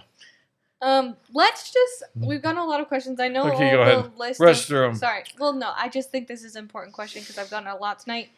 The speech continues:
Speaker 1: And I know the list is on the Facebook page, but why don't you guys talk about some of the most, um, known copper foods that most people are eating that they shouldn't be? So, like,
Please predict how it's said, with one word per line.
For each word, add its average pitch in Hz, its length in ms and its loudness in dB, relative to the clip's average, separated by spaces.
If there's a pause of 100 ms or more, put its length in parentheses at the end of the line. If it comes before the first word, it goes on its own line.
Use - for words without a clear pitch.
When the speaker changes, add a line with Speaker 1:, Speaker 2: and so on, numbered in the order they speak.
(360)
Speaker 1:
And 226 160 -6
I 240 40 0
know 269 200 2
the 285 120 0
list 262 300 2
is 247 120 -6
on 240 140 -2
the 240 60 -10
Facebook - 460 -12
page, 240 360 -8
but 220 180 -6
why 233 180 -2
don't 240 120 -6
you 247 100 -14
guys 240 220 -6
talk 226 260 -8
about 214 280 -10
some 220 140 -20
of 208 40 -20
the 214 60 -20
most, 214 500 -16 (580)
um, 202 360 -8 (340)
known 214 580 -10 (560)
copper 226 300 -8
foods 220 220 -18
that 185 140 -8
most 214 180 -14
people 208 220 -14
are 202 140 -10
eating 240 520 -8
that 196 160 -8
they 196 100 -10
shouldn't 175 320 -20
be? 104 180 -20
So, 208 220 -12
like, 175 220 -8